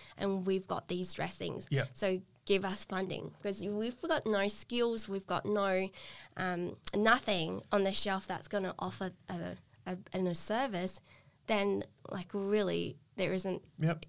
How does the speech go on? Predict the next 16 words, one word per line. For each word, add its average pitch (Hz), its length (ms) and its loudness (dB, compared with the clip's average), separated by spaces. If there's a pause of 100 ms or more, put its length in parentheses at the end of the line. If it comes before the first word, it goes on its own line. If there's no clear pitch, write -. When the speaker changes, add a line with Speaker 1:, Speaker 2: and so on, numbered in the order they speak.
(140)
Speaker 1:
we're 202 160 0
not 202 180 0
gonna 180 200 -4
be - 140 -4
fight, - 380 -4
be 180 120 0
able 180 200 0
to 180 120 -6
fight - 300 -2
for 190 140 -4
anything. - 480 -4
Speaker 2:
That's 139 240 2
right. 156 300 4 (100)
Speaker 1:
Yeah. 190 380 -4
Speaker 2:
So, 185 300 8 (320)
um, 160 340 6